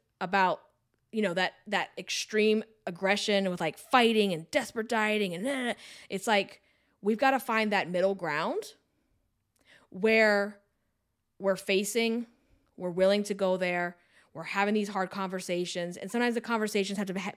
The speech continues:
be had with other people, right? Sometimes it's not just with ourselves. We have to be willing to go there and stare that tiger down and be present even when we don't like our situation, because the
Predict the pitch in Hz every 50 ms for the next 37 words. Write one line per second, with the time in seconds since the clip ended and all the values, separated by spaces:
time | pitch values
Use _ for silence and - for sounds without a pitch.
0 | _ - 185 180 185 214 175 190 190 - - 190 180 170 165 - 147 160 165 190
1 | 196 226 285 277 - _ _ _ _ _ _ _ _ _ _ _ _ _ _ -
2 | - 208 202 196 233 220 - 220 214 214 202 196 190 - 196 180 170 - 202 190
3 | - - 175 165 165 170 - - 156 135 180 254 320 - _ _ _ _ _ _
4 | _ _ _ _ _ _ _ _ _ _ _ _ 220 233 233 254 254 - 254 214
5 | 226 214 190 180 202 214 220 220 214 214 208 - 196 180 - 190 185 208 240 247
6 | 220 175 170 165 160 160 - - 196 190 - - - - 208 214 233 233 226 202
7 | - - - 202 190 185 180 175 170 170 - 202 247 285 247 180 165 156 160 175
8 | - _ _ _ _ _ _ _ _ _ _ _ _ _ _ _ _ _ _ _
9 | _ 240 233 220 202 175 190 233 254 269 - - - - - - 240 269 294 262
10 | 220 185 170 160 - - - - - _ _ _ _ _ _ _ _ _ _ _
11 | _ _ _ _ _ _ _ _ - 269 277 294 269 302 285 269 254 247 247 240
12 | 233 214 185 220 208 202 - - 202 190 190 196 190 185 - - 180 - - 185
13 | 170 180 170 170 170 - 170 165 170 180 185 175 180 -